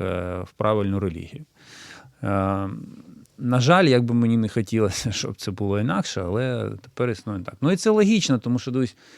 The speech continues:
якщо ми, ми ж виросли от на комп'ютерах з тобою, да, і ми виросли на комп'ютерах, е, бінарних, нуль-один. А наші, е, з тобою діти,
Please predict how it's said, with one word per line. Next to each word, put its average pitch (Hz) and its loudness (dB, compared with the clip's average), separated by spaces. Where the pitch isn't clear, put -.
якщо 160 0
ми, 143 6
ми 139 4
ж 139 2
виросли 135 4
от 117 -2
на 113 0
комп'ютерах 127 0
з - -16
тобою, 92 -2
да, 127 0
і 98 -4
ми 117 2
виросли 139 4
на 117 4
комп'ютерах, 110 -2
е, 52 -6
бінарних, 107 0
нуль-один. 107 0
А 107 -2
наші, 120 2
е, 113 -4
з - -12
тобою 113 2
діти, 113 0